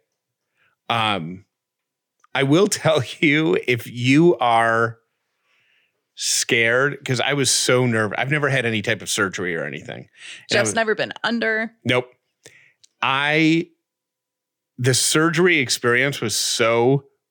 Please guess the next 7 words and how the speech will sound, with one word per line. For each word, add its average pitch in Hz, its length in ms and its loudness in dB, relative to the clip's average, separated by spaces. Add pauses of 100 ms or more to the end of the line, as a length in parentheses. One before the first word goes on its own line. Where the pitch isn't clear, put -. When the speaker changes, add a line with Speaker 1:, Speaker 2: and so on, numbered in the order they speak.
(140)
Speaker 1:
weird 110 800 0 (880)
because 117 300 -2
you 117 60 -6
go 135 240 4
in 117 360 0 (380)
to 123 160 0
the 104 300 0